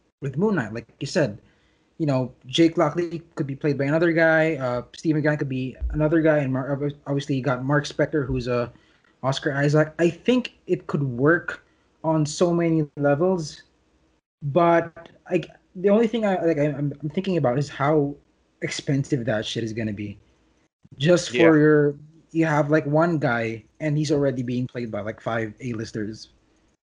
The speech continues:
Speaker 1: It's gonna be, like, I guess, a nightmare to cast when you bring that onto the movies. Like, imagine seeing Moon Knight in the Avengers.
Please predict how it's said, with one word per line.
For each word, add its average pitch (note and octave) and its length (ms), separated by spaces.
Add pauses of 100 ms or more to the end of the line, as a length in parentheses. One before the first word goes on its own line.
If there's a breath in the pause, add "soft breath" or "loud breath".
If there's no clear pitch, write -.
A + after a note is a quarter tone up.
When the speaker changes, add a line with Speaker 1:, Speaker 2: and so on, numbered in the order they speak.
(380)
Speaker 1:
It's D3 160
gonna D3 160
be, C3 180
like, A#2+ 300
I D#3+ 60
guess, D#3 180
a C#3 60
nightmare C3 680 (300)
to - 60
cast C3+ 540 (100)
when C#3 120
you D#3 60
bring D3+ 220
that D3 200
onto D3+ 240
the D3 120
movies. D3 560 (260 soft breath)
Like, D3+ 100
imagine E3 640
seeing E3 340
Moon D3+ 200
Knight D3 180
in D3 100
the C3+ 120
Avengers. C3+ 560